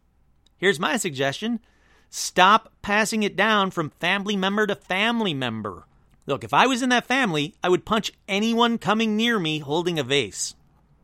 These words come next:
Well, this B S story continues to say, eventually, the vase was boxed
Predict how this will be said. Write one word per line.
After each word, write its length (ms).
Well, 300
this 160
B 220
S 120
story 320
continues 500
to 100
say, 180
eventually, 720
the 180
vase 440
was 220
boxed 580